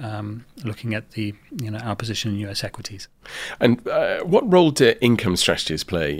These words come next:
Speaker 2: in, um, in these circumstances?
Speaker 1: Well, income strategies could be, uh, you know, quite,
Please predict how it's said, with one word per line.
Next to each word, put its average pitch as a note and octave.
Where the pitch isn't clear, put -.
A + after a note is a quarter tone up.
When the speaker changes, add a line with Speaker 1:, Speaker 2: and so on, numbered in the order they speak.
Speaker 2:
in, D#2
um, D2+
in D#2+
these D#2
circumstances? -
Speaker 1:
Well, C#3+
income F3
strategies C3+
could C3+
be, A#2+
uh, A#2
you B2+
know, A2+
quite, B2